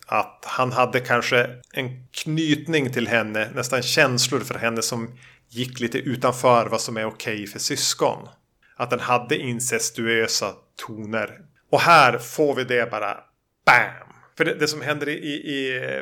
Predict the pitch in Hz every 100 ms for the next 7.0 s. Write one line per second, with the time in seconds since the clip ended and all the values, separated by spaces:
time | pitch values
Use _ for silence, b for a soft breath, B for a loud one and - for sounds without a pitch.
0 | 131 151 135 160 139 143 131 208 170 127
1 | - 131 127 120 123 139 135 139 151 139
2 | 127 170 131 127 120 117 123 117 117 123
3 | 117 113 110 - 127 123 127 120 120 139
4 | 143 131 120 113 - 131 131 b b -
5 | - 131 120 113 113 - _ - 131 131
6 | - 139 127 - 185 127 - - -